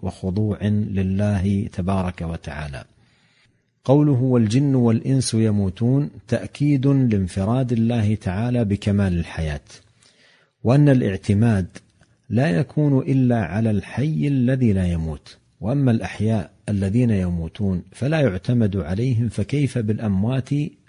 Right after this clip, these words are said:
والمقبورين؟ ومن سوى الله لا يخرج عن ثلاثة أحوال: إما حي سيموت، أو حي قد مات،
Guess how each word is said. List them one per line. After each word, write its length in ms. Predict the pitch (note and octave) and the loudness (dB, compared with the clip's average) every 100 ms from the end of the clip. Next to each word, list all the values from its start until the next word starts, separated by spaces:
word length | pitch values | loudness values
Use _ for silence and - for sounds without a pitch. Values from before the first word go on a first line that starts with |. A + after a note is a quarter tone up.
| _ _ _ | _ _ _
والمقبورين؟ 840 | A2+ G#2+ F#2+ - E2+ F2 E2+ D2+ - _ _ _ _ _ _ _ _ _ _ _ _ _ | 2 2 2 -2 -4 -2 -2 -4 -10 _ _ _ _ _ _ _ _ _ _ _ _ _
ومن 240 | A2 B2+ | 2 2
سوى 280 | C3+ - D3+ | 4 2 2
الله 420 | B2 G2+ F2 E2+ - _ | 2 2 0 -2 -6 _
لا 200 | G#2+ C3+ | -2 0
يخرج 380 | C3+ - B2 G#2 | 0 0 -2 0
عن 200 | G2 G2 | -2 -2
ثلاثة 640 | G2+ G2+ A#2 A2 G2 E2+ | -2 -2 -2 -2 -4 -6
أحوال: 400 | F2 - E2 C#2 C2 _ - | -6 -4 -4 -6 -14 _ 0
إما 280 | A#2 A#2+ G#2 | 2 2 0
حي 560 | - B2+ A#2 G2+ E2 - | 0 2 2 2 0 -6
سيموت، 720 | - G#2 G#2 G#2+ C3+ D#3 - _ _ _ _ _ _ _ - | -4 0 2 2 2 -2 -6 _ _ _ _ _ _ _ 0
أو 140 | G#2+ | 0
حي 340 | - C3 C3 A#2 | 2 2 4 4
قد 380 | F#2+ G#2 F#2+ | 2 0 0
مات، 400 | F#2+ A#2+ D3 - | 2 0 0 -6